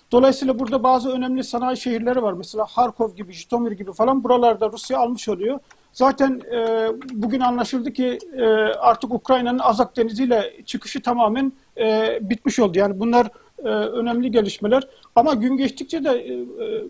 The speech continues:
yani Moskova sokaklarında, Petersburg'da falan sokak, e, gösterileri artıyor. Bugün mesela yine duyduğumuz bir rakam, toplamda altı bin civarında,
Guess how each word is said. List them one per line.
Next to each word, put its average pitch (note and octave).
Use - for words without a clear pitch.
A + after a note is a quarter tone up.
yani A3
Moskova B3
sokaklarında, B3
Petersburg'da A3+
falan C4
sokak, -
e, G#3+
gösterileri A#3+
artıyor. A3+
Bugün A#3
mesela A3+
yine A#3+
duyduğumuz A#3+
bir G#3+
rakam, C4
toplamda A#3
altı A3+
bin A#3
civarında, G#3+